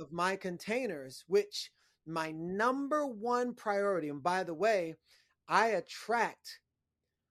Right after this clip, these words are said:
high level and high powered business women, like, ninety-five percent of my audience, C E Os, founders, high level business women that are coming for several reasons.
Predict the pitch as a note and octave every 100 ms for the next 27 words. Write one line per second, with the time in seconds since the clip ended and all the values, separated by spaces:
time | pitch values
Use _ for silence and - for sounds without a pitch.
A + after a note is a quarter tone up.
0 | _ - - G3+ A#3 B3+ B3 G3+ G3 G3
1 | F3+ C#3+ F#3+ G#3+ A3+ - - F#3 F#3 F#3
2 | F3 - _ _ _ B2 A#2 A3+ C4+ G3
3 | G#3+ G3+ G#3 F#3 C3+ C#3+ C#3 E3 A3 B3
4 | A3+ - - G#3 A3 G#3 F#3+ - A3 F3+
5 | E3+ E3 F#3+ G3 D3+ C#3 C#3 - - _
6 | _ _ _ _ - - A#3 A#3 E3+ F3
7 | F3 F3 - _ _ - G3 G3 G3 F#3
8 | F#3 - - _ - G3+ G#3 A3+ G3 F#3+
9 | F#3+ F#3 _ F3+ G#3+ F#3 A3 - G#3 A3+
10 | F#3 D3+ D3+ - _ _ D3+ C#3+ C#3 -
11 | - B3+ C#4+ G3+ C3+ D3 E3+ _ _ _
12 | _ _ _ _ _ _ _ _ _ _
13 | _ - C3 - G#3 G3 F#3+ F3+ E3+ B2
14 | F2 -